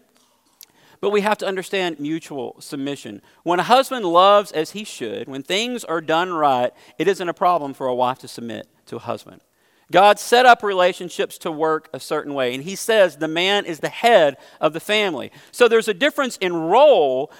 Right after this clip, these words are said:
but there's not a difference in value or worth. Husband, wife, equal in worth, but there is a difference in role. But we live in a society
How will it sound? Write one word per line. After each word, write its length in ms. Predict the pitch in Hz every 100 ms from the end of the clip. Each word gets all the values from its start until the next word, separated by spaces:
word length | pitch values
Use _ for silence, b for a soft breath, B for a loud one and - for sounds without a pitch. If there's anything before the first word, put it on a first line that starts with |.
| B
but 160 | 208 202
there's 180 | 202 175
not 320 | 220 294 330
a 60 |
difference 400 | 214 208 202 180
in 180 | - 160
value 680 | 143 214 185 202 196 196 190
or 200 | 151 147
worth. 420 | 147 156 123 107 _ b b b
Husband, 400 | - 208 208 196
wife, 320 | 185 202 220 -
equal 340 | 208 233 - 208
in 160 | 185
worth, 240 | 175 202 208
but 120 | 196
there 100 | 190
is 200 | 202 208
a 40 |
difference 460 | 185 165 170 156 -
in 340 | 147 143 127 120 _
role. 500 | 139 147 160 107 101 b b
But 100 | 165
we 160 | 175 262
live 160 | 294
in 80 | 247
a 80 | 208
society 760 | - 175 254 294 240 139 123